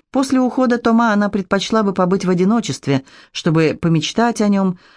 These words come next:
снова пережить каждую секунду сегодняшней встречи. "Быть может, нам покровительствует сама фея Мелюзина", подумала она.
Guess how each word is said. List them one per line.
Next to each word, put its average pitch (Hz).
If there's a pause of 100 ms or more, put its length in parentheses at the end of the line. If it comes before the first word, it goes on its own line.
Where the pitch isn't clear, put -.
(120)
снова 254
пережить 196
каждую 180
секунду 185
сегодняшней 165
встречи. 143 (400)
"Быть 147
может, 180
нам 165
покровительствует 170 (320)
сама 165
фея 180
Мелюзина", 170
подумала 135
она. 135